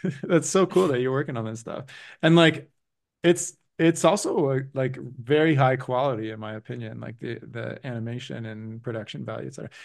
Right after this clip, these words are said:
Anyways, it's just really cool. So I was, I was just curious to hear about that. Is there anything else that you, you, we didn't chat about that you wanted to, uh, still touch on?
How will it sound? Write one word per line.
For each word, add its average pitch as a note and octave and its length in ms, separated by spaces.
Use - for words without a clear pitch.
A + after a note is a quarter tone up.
Anyways, G#3+ 220
it's F#3+ 100
just G3+ 140
really G3 180
cool. F#3 180
So C3+ 140
I C#3+ 40
was, C#3 200
I D3+ 80
was D3 140
just C3+ 160
curious C#3+ 220
to C#3+ 100
hear D#3 100
about A2 220
that. - 180
Is D3 80
there G#3+ 80
anything A3+ 200
else E3+ 160
that D#3 120
you, C#3+ 200
you, D3+ 200
we C3+ 140
didn't C#3 180
chat B2+ 200
about E3+ 180
that B2 100
you A#2 100
wanted B2 220
to, A#2 580
uh, D3 40
still B2+ 260
touch A#2 240
on? G3 200